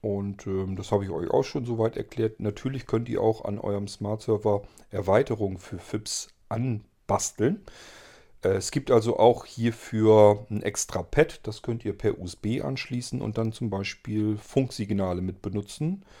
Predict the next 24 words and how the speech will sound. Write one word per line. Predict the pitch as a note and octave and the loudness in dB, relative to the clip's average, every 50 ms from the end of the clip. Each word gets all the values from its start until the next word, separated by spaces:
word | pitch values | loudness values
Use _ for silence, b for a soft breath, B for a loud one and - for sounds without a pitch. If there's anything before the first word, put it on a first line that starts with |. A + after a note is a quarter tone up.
| B B B B B B B B B B B B B - | B B B B B B B B B B B B B -4
Ähm, | - G#2 G2+ G2 G2 G2+ G2+ G2+ G2 G2 G2 G2 G2+ G#2 G#2+ | 0 2 4 4 4 2 2 0 0 0 0 0 -2 -2 0
also | - G#2+ G2+ G2+ G2+ G#2 - | 0 0 0 2 0 0 0
etwas | - G#2+ - - G#2 - - | 0 0 2 2 0 0 0
über | - - C#3+ B2+ A#2+ | -6 -2 2 4 4
das | G#2 G2 - | 4 4 2
Pad | - - - G#2 - - - | -2 -4 -4 -4 -4 -4 0
halten | A2 G2 A2 B2+ - - A2+ G#2 | 2 4 4 4 2 0 0 0
oder | G2 G2+ F#2+ | 2 0 -2
drauflegen, | - - G2+ G#2+ B2+ B2 - - A#2 A2 G#2+ G#2 F#2+ | 0 4 6 6 6 4 2 0 0 0 0 0 -2
wie | G2+ G#2 | -4 -6
ihr | G2 F#2+ | -4 -4
mögt. | F#2+ G2 G2+ A#2 C#3 C#3+ - - - - - - - - _ _ _ _ _ _ _ - | -2 0 0 0 -2 -2 -6 -14 -18 -18 -18 -18 -20 -20 _ _ _ _ _ _ _ -8
Ähm, | G#2+ G2+ G#2 G#2+ G#2+ A2 G#2+ G#2+ | -6 -4 -4 -2 -2 -2 -2 -4
das | - A#2 - - | -6 -6 -8 -4
können | - - G2 F#2 | -2 -2 -2 -2
Schlüsselanhänger | F2+ - - C3+ C3 - A#2+ A2+ - - G#2 G2+ G#2 G2+ G2 F#2+ F#2+ | -4 -6 -6 -6 -4 -4 -4 -4 -4 -6 -6 -4 -4 -4 -4 -4 -6
sein, | F#2 - F#2+ F#2 F#2 F#2 F#2+ F#2 F#2 F#2+ F#2+ F#2 F#2 | -4 -4 -6 -4 -4 -4 -4 -4 -6 -6 -6 -8 -8
das | F2+ F2 - - - | -10 -10 -12 -12 -16
kann | - - - F2 - - | -16 -14 -14 -12 -12 -12
ein | - - | -12 -10
Armband | - - A2 G#2+ G#2+ G#2 G2 G2+ G2 G2 F2+ | -4 0 0 0 0 2 0 0 -2 -2 -4
sein, | - F#2+ F#2 F#2 F#2 F#2 F#2 F#2+ B B B B B B B B B | -4 -2 -2 0 0 -2 -4 -6 B B B B B B B B B
das | - G2 - - - | -6 -4 -4 -4 -8
können | - - G2+ F#2+ F#2+ G2 F#2+ F#2+ F#2+ F#2+ F#2 F2+ | -4 0 0 2 2 2 0 0 0 -2 -4 -6